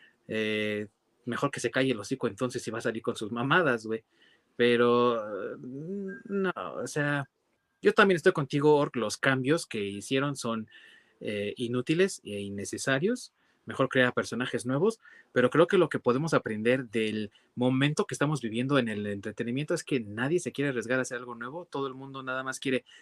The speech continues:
brincar a las propiedades que ya existen y transformarlas o bastardizarlas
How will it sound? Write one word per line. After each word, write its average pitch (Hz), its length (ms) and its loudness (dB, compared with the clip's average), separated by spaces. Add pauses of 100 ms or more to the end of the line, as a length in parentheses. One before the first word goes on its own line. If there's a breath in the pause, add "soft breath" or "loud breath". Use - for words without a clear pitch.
(140 soft breath)
brincar 113 640 2
a 127 100 0
las 107 240 -2
propiedades 120 520 0
que 104 120 -8
ya 117 80 0
existen 143 460 -2 (640)
y 113 280 -2
transformarlas 123 800 0
o 113 120 2
bastardizarlas 123 840 0